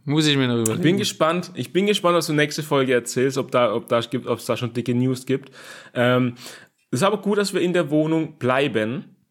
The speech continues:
Speaker 2: Ähm, ach, ja, das draußen schlafen Ding, das, das erzähle ich, das ist, ja, ich will jetzt was anderes als erzählen oder fragen. Ähm, heute steht bei mir nämlich internationaler Großputz an.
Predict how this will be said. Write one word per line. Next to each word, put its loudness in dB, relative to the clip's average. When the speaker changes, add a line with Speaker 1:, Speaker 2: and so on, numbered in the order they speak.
Speaker 2:
Ähm, 0
ach, 0
ja, 2
das -4
draußen 0
schlafen 0
Ding, -4
das, -10
das -6
erzähle 0
ich, -4
das -12
ist, -12
ja, 2
ich -2
will 2
jetzt 0
was -6
anderes -4
als -2
erzählen -8
oder -4
fragen. -2
Ähm, 2
heute 2
steht -2
bei 2
mir 0
nämlich -2
internationaler 0
Großputz -4
an. -8